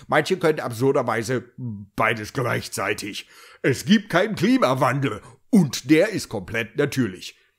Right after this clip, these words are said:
Das Wetter war schon immer so, nur eben von Chemtrails ausgelöst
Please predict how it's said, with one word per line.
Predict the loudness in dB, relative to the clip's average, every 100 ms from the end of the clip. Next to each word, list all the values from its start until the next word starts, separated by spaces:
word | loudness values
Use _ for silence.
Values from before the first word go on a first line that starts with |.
| _ _
Das | -8 -6 -2
Wetter | -2 0 -2
war | -2
schon | -2 -2 -2
immer | 2 4 4
so, | 0 -6 -8 _ _
nur | -10 2 2 4
eben | 0 0 -2
von | 0 0
Chemtrails | -2 -8 -6 -2 2 2 2 -8 -6
ausgelöst | -4 -4 0 2 2 0 -4